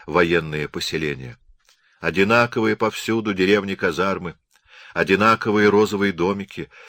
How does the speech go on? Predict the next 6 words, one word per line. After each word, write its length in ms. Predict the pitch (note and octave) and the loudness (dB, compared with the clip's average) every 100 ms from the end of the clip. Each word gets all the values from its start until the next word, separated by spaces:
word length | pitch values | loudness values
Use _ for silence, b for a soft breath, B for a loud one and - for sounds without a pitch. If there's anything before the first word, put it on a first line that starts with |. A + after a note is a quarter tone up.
| B | B
белые 440 | D2+ F#2+ G2 G2 | 0 2 4 2
тумбочки, 720 | - - G#2+ G#2 G2+ - - D#2+ | 0 -4 -4 -4 -8 -8 -10 -6
зеленые 500 | F2 F2 G2 G2 G2 | 0 2 2 2 0
мостики, 680 | F2+ G2+ A2 - G2+ - | -2 -6 -6 -12 -12 -8
прямые 540 | E2+ - A2+ G2 G2 F#2+ | -8 -4 -2 0 4 4
аллеи, 600 | F#2 F2+ F#2 A2 G2 | 2 2 2 0 -4